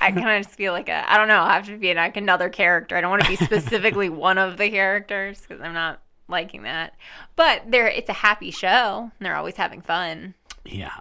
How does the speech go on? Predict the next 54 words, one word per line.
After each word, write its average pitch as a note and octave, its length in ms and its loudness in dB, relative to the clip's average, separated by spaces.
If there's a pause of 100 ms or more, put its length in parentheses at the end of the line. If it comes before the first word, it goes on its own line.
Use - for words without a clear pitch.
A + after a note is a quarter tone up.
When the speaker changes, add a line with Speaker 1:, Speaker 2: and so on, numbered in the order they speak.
(180)
Speaker 2:
I, G2 300 -12 (840)
they A2+ 200 -6
don't G2 180 -2
show F#2 320 -6
the F#2+ 140 -8
rest F#2+ 380 -2
of F2+ 60 -8
the F2 100 -8
time E2+ 320 -8
when E2+ 120 -8
you E2+ 120 -10
live E2+ 220 -14
with, E2+ 140 -10 (520)
like, - 120 -4
Speaker 1:
<laughs> G#3+ 320 -8
A G#3+ 120 0
hundred F#3+ 380 -6
people. F3 280 0
Speaker 2:
<laughs> G3 40 2
a - 40 2
hundred C3+ 360 2
people A#2 320 2
in G#2 240 -2
one G#2 180 0
house. G#2 120 2
Speaker 1:
Yeah, C4+ 220 6 (120)
I C4 140 4
think C4 200 -6
it C4 120 0
would A3 180 -4
get A3 180 -2
crazy. F3 600 -10 (480)
Uh, - 240 0 (560)
I A3 60 -16
can't C4+ 280 -8
think C4 160 -8
of A#3 80 -14
another, F3 320 -6
I - 60 -16
can't D#4 200 -16
think A#3+ 180 -16
of - 60 -12
a - 40 -14
family. - 560 -18 (800)
I B3+ 40 -20
should B3 180 -14
have A3+ 80 -14
tried G#3 140 -6
to G3 100 -10
think F3+ 200 -16
of F#3 80 -14
someone F3 460 -14 (180)
in G3+ 120 -12
advance. F3+ 800 -14